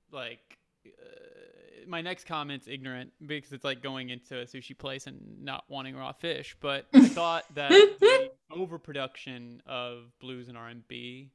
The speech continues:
Speaker 1: in the beginning
Speaker 2: Yeah.
Speaker 1: was a bit much. I just felt like these songs are incredibly transgressive and edgy and
Speaker 2: Mm, raw.
Speaker 1: avant-garde w-, in their moment.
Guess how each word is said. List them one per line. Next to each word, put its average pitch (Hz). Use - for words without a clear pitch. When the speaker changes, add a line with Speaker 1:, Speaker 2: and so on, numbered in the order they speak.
Speaker 1:
in 139
the 143
beginning 151
Speaker 2:
Yeah. 180
Speaker 1:
was 135
a 127
bit 113
much. 120
I 143
just 135
felt 131
like 127
these 185
songs 156
are 127
incredibly 139
transgressive 127
and 120
edgy 131
and 117
Speaker 2:
Mm, 190
raw. 196
Speaker 1:
avant-garde 139
w-, 101
in 170
their 143
moment. 127